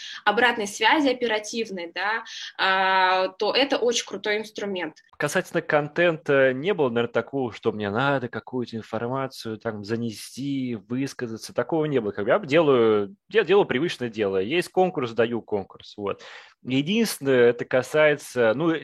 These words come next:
Speaker 2: это на будущее или уже на текущее время, э, тем, кто размещает рекламу, кому приходят рекламодатели. И я для себя, э, вот, нашёл решение того, как всё-таки дать это органичнее. Всё равно вот как раз вот эти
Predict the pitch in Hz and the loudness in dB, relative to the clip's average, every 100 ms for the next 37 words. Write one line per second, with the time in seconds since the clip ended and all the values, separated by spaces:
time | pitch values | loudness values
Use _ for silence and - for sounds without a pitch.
0 | - 131 135 139 131 160 143 123 - 113 | -4 -4 0 0 0 -2 -4 -4 -6 -2
1 | 107 143 135 110 110 107 98 - - 135 | -2 0 0 0 0 0 -2 -14 -10 -6
2 | 127 - 107 107 123 117 107 98 - - | -6 -4 -4 0 0 0 0 -2 -6 -20
3 | - - - 107 104 101 - 143 - 127 | -20 -8 -2 0 2 2 2 0 2 0
4 | 120 127 135 127 135 - 170 135 85 - | 0 0 2 2 -2 2 2 2 0 -18
5 | _ _ _ _ 104 120 117 - 135 127 | _ _ _ _ -6 -4 -6 0 2 2
6 | 127 117 123 131 131 147 123 - 95 95 | 0 -2 0 0 2 2 0 -6 -10 -10
7 | - 107 127 170 135 123 - 107 131 139 | -10 -4 0 2 0 -4 -8 0 4 6
8 | 120 110 107 104 104 98 - 101 - - | 6 4 4 2 0 -6 -12 -16 -16 -20
9 | - - 123 123 143 127 127 - 147 123 | -20 -4 -2 2 2 2 0 0 0 0
10 | 117 117 165 151 143 - 113 120 - 117 | -2 0 0 0 -2 -4 -8 -16 -6 0
11 | 131 131 123 - 110 - 113 110 104 110 | 2 2 -2 0 0 2 0 2 0 0
12 | 127 - - 98 90 82 _ _ _ - | -6 -8 -10 -8 -6 -6 _ _ _ -6
13 | 123 113 143 139 117 131 127 135 - 117 | 2 2 4 4 4 2 4 0 2 0
14 | 104 | 0